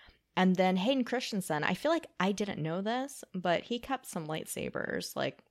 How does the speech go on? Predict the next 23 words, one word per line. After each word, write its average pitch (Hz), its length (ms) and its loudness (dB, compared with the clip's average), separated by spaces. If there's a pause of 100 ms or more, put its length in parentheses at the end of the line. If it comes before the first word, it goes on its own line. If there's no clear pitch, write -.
(220)
it 175 120 -10
sounded 185 260 -2
like 175 140 -2
he 170 120 -8
maybe 156 260 -4
kept - 240 -6
one 147 160 -2
from - 120 -10
the 151 60 -6
prequels, 143 760 -4
and 135 300 -4 (400)
he 170 120 -4
kept - 300 -2
both 143 220 2
of 135 140 -4
them 135 280 -2
from 143 300 -8
Kenobi, 143 580 -6
the 147 80 -4
Anakin 143 460 -6
and 139 160 -8
the 151 40 -8
Vader. 139 480 -6